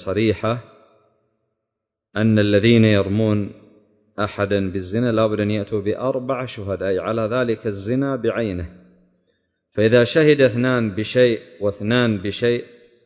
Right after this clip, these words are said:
أو اثنان شهدوا في موضع عليه واثنان في موضع، معناه لم يكتمل النصاب. فالزنا في موضع معين شهد به اثنان فقط،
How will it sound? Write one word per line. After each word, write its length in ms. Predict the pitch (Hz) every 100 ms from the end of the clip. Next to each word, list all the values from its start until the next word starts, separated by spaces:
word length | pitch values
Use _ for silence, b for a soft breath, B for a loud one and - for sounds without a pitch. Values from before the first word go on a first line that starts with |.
| _ _ _ _ _ _ _
أو 200 | 107 123
اثنان 340 | 120 117 123 123
شهدوا 420 | 127 120 117 113
في 240 | 107 107
موضع 460 | 107 117 123 117 113
عليه 420 | 92 113 117 110
واثنان 480 | 98 - 110 120 110
في 180 | 110 110
موضع، 340 | 113 117 110
معناه 340 | 104 104 123 147
لم 180 | 170
يكتمل 400 | 120 - 104 92
النصاب. 420 | 90 85 - 80 - _ _ _ _ _ _ _ _ _ _ _ _ _ _ _ _ _ _ _ _ _ _ _ _ _ _ _ _ -
فالزنا 500 | 104 107 151 147 123
في 140 | 131
موضع 340 | 139 139 131
معين 640 | 120 117 120 117 120 151 147
شهد 380 | - 131 139 139
به 200 | 147 147
اثنان 360 | 151 147 120
فقط، 300 | 131 - 90